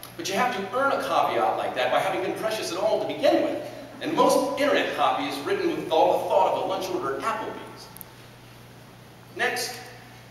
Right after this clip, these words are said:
try a little sincerity. And I'm not advocating the death of irony, and snark is the official language of the internet, even for people who suck at it.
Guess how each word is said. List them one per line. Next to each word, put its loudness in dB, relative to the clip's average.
try 0
a 2
little 0
sincerity. -4
And -6
I'm 4
not 0
advocating -4
the -6
death -2
of -8
irony, -8
and -10
snark 2
is -2
the -6
official -6
language 0
of -6
the -10
internet, -10
even -12
for -14
people -12
who -14
suck -6
at -8
it. -12